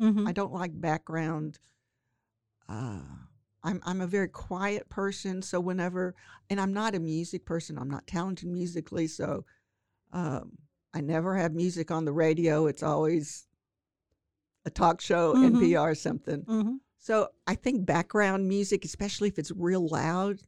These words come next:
Speaker 2: like in a restaurant or something,
Speaker 1: Oh, yeah.
Speaker 2: I just wanna go, "Turn it off,
Speaker 1: Mm-hmm.
Speaker 2: please."
Speaker 1: And we, we will ask <laughs> sometimes.
Speaker 2: Yeah. <laughs>
Speaker 1: Um, okay, so what other profession would you have liked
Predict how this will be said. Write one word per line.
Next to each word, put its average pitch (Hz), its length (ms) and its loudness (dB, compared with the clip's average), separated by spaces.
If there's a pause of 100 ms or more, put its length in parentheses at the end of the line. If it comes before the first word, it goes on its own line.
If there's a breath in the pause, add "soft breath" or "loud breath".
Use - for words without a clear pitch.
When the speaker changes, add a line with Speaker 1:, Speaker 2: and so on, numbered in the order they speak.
Speaker 2:
like 160 220 -6
in 165 100 -2
a 151 80 -2
restaurant 180 580 -2
or 180 60 -4
something, 190 400 2
Speaker 1:
Oh, 208 40 8
yeah. 175 220 8
Speaker 2:
I 156 60 6
just 151 140 2
wanna 175 160 -4
go, 156 180 2
"Turn - 260 -8
it 147 120 -4
off, 135 240 -4
Speaker 1:
Mm-hmm. 208 340 4
Speaker 2:
please." 151 200 -2
Speaker 1:
And 214 120 4
we, 262 180 8
we 233 220 4
will 208 160 6
ask 165 460 2
<laughs> 320 80 8
sometimes. 262 800 8
Speaker 2:
Yeah. 277 180 6
<laughs> - 40 -8 (800 loud breath)
Speaker 1:
Um, 254 400 8 (100)
okay, 330 240 8
so 311 180 4
what 349 300 6
other 339 200 6
profession 196 920 2
would 226 300 6
you 214 140 10
have 175 200 8
liked 147 380 4